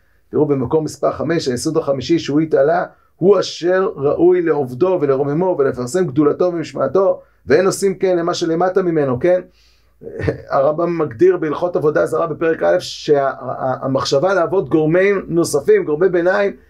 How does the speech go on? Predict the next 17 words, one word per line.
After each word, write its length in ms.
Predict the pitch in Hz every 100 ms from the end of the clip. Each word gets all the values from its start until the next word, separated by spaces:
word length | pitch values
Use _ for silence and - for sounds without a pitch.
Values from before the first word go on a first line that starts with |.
| _ 165
היא 220 | 220 220
זו 120 | 214
שהובילה 420 | 202 185 196 220
בסוף 380 | 185 180 214 208
לכל 920 | 180 - 214 262 277 277 269 262 - -
הכפירה 600 | 208 104 - 175 190 233
בעולם. 460 | 214 208 190 165 - -
כלומר, 320 | 151 160 - - _ _ _ -
לא 100 | 214
צריך 160 | 240
לזלזל 460 | 226 170 190 151 277
בסוגיה 460 | 247 - 175 196 185
הזאת 220 | 170 170
של 140 | 180 165
העבודה 640 | 156 147 151 175 180 170 - _ _ 139
לגורמים 640 | 165 127 175 170 196 208
נוספים, 680 | 185 180 165 - 214 147